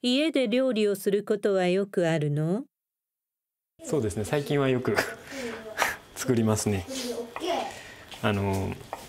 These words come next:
Speaker 2: 会社を抜けてからちょっともう家にいることばっかりなんで。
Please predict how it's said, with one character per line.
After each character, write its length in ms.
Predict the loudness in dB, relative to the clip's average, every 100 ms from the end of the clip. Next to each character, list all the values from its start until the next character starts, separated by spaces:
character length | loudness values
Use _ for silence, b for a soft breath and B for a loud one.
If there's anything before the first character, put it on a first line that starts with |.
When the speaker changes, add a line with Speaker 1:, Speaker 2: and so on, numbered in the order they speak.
| -12
Speaker 2:
会 180 | 0 0
社 680 | 0 -6 -12 -10 -6 0 2
を 60 | 2
抜 140 | 2
け 160 | 0 0
て 160 | 0
か 120 | 0
ら 440 | 2 2 2 0 -2
ち 100 | -2
ょ 20 |
っ 40 |
と 60 | -2 -2 -4 -12 -4
も 80 | 0
う 20 |
家 160 | 0 2
に 80 |
い 60 | 2
る 80 | 2
こ 120 | 0
と 200 | 0 -2
ば 120 | -2
っ 60 | -2
か 80 | -2
り 60 |
な 100 | -2
ん 80 | -4
で。 180 | -6